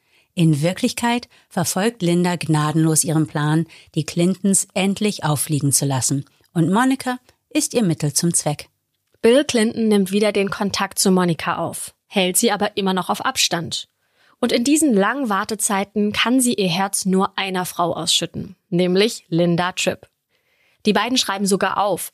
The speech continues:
Speaker 2: wann er anruft und wie lange gesprochen wird. Vielleicht fragt ihr euch ja auch, was eigentlich mit Monikas Familie in dieser Zeit ist, also ob ihr da jemand beisteht.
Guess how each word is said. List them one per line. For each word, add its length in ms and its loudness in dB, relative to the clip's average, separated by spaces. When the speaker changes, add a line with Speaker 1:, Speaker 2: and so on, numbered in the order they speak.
Speaker 2:
wann 360 2
er 220 -2
anruft 480 -2
und 240 2
wie 120 4
lange 280 0
gesprochen 540 0
wird. 340 -6
Vielleicht 520 2
fragt 300 -4
ihr 100 4
euch 160 2
ja 180 2
auch, 420 -2
was 420 -2
eigentlich 420 -4
mit 160 2
Monikas 480 0
Familie 500 4
in 80 0
dieser 280 -2
Zeit 300 -4
ist, 440 -8
also 360 -4
ob 180 -4
ihr 100 0
da 160 2
jemand 320 0
beisteht. 560 -4